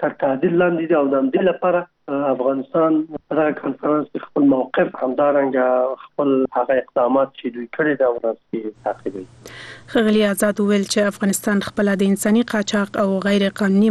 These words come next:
Speaker 2: مهاجرتونو څخه د زیانمن هیواد په توګه غواړي چې په دې برخه کې د نړیوالو همکاري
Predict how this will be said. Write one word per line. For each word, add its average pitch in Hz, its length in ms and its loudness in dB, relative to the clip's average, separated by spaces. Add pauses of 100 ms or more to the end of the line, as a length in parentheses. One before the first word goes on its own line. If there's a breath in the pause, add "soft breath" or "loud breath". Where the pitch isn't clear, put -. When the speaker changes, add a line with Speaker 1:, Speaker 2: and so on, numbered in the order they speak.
Speaker 2:
مهاجرتونو 190 640 -2
څخه 202 180 -4 (160)
د 190 360 0
زیانمن 196 580 2
هیواد 190 320 -4
په 202 140 -4
توګه 190 260 0
غواړي 214 300 2
چې 285 60 4 (440 loud breath)
په 226 140 0
دې 202 60 2 (100)
برخه 240 260 -2
کې 269 100 2 (140)
د 196 180 2
نړیوالو 190 600 0
همکاري 190 440 0